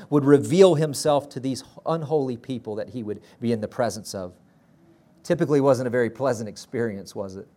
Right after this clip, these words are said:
Think about this. Remember his presence, how his presence at Mount Sinai in the giving of the Ten Commandments, his law, caused the people of Israel to tremble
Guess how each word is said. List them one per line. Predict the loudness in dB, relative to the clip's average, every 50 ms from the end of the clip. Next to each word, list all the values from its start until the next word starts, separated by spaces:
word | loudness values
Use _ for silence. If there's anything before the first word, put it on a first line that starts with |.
| _ _ _ _ _ _ _ _ _ _ _ _ _ _ _ _ _ _ _
Think | 6 8 10
about | 12 12 12 10 10 10
this. | 8 8 8 8 6
Remember | 4 6 6 8 8 8
his | 8 8 6 4
presence, | -2 2 6 8 10 10 8 8 4 0 0 0 0
how | 2 4 4
his | 2 0
presence | 0 2 4 6 6 6 4 0 -2 -4
at | -4 0
Mount | 0 0 0 0 -2
Sinai | -2 -2 0 0 0 0 -2 -2 -4 -4 -6 -8 -10 -14 _ -20 -18 -16 -16 -16 -18 -20 -20 _ _ 0
in | 2 4
the | 4 8
giving | 10 10 12 12 10 10
of | 8 6 6
the | 2
Ten | 2 2 2 2 2 0
Commandments, | 0 0 2 2 4 4 4 2 0 -2 -6 -6 -10 -14 -16 -16 _ _ _ _ _ _ _
his | 2 4 4 8
law, | 10 12 12 12 12 12 10 6 4 -4 -16 -14
caused | -2 4 6 8 8 8 6 4 2
the | 0 -2
people | 0 -2 -2 -2 -2 0 0 2 2 2
of | 2 0
Israel | -2 -2 0 0 0 -2 -2 0 0 -2 -2
to | -6 -12 -16 -16
tremble | -16 -18 -18 -18 -12 -10 -6 -4 -2 -2 0 0 4 6 6 6 6 4 2 -2 -4 -10